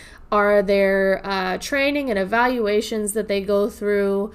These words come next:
uh, that are set by the business, et cetera? So there could be a contract for either an employee or an independent contractor, but then you'd have to consider other things. But for the most part, like, if you've got a contract signed with another business owner,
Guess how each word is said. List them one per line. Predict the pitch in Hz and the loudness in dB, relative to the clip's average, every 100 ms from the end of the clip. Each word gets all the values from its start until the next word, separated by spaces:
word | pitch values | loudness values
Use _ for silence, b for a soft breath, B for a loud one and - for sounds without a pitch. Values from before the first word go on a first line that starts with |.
| B B B - | B B B -4
uh, | 202 185 185 | -2 -2 -4
that | 185 208 | -4 -2
are | 196 | -2
set | 190 - 226 226 | -2 0 0 0
by | 220 | 0
the | 220 | 0
business, | 214 190 180 190 180 180 - - | 0 -2 -4 -8 -8 -8 -8 -8
et | 190 | -10
cetera? | - - - - 240 - b - | -12 -12 -12 -12 -14 -16 b -16
So | - 226 220 | -2 0 2
there | 285 | 2
could | - 349 | 0 -2
be | 339 330 | 0 -2
a | |
contract | 339 294 240 226 240 214 220 | -2 -2 -2 -2 -2 -2 -4
for | - | -8
either | - 240 226 214 | -6 -4 -2 -2
an | |
employee | 208 202 208 196 185 190 | -2 -4 -4 -2 -2 -2
or | 240 | -2
an | 269 | -2
independent | 226 202 - 190 185 | -2 -4 -6 -10 -10
contractor, | 180 175 185 180 180 180 180 185 B B B B | -10 -10 -8 -8 -8 -8 -8 -12 B B B B
but | 180 214 202 202 202 190 - - - - | 0 2 4 4 2 0 -6 -20 -20 -4
then | - 233 | 2 2
you'd | 233 233 | 2 -2
have | 214 | -4
to | 214 | -6
consider | - 208 202 196 190 | -8 -8 -6 -4 -4
other | 185 185 | -6 -8
things. | 180 190 175 214 - | -10 -12 -12 -14 -10
But | 214 185 | -8 -6
for | 214 | -4
the | |
most | 214 220 220 | -2 -2 -2
part, | - 214 196 202 | -2 -2 -2 -4
like, | 202 | -6
if | 190 | -8
you've | 196 185 | -10 -10
got | - 202 196 | -4 -4 -4
a | |
contract | 190 - 254 254 226 - | -8 -6 -6 -4 -6 -6
signed | 208 190 190 | -8 -8 -8
with | 185 | -8
another | 180 180 175 | -8 -8 -6
business | 262 320 247 220 208 | -4 -2 -2 -2 -2
owner, | 202 196 196 196 202 | -4 -2 -4 -4 -6